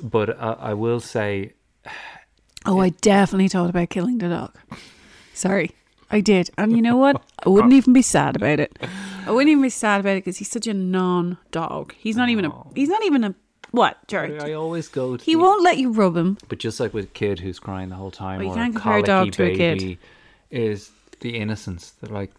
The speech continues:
Speaker 1: the dog, sometimes it feels with the, uh, you know when you feel like your kid is being spiteful?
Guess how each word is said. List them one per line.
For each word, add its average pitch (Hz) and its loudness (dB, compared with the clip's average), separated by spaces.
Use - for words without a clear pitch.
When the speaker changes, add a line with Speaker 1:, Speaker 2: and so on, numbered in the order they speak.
Speaker 1:
the 214 -8
dog, 110 -4
sometimes 131 -2
it 131 -2
feels 123 2
with 110 -2
the, 107 -6
uh, 104 -6
you 123 -6
know 143 -4
when 170 -2
you 170 -2
feel 120 0
like 104 -2
your 101 -6
kid 101 -8
is 92 -6
being 90 -10
spiteful? - -14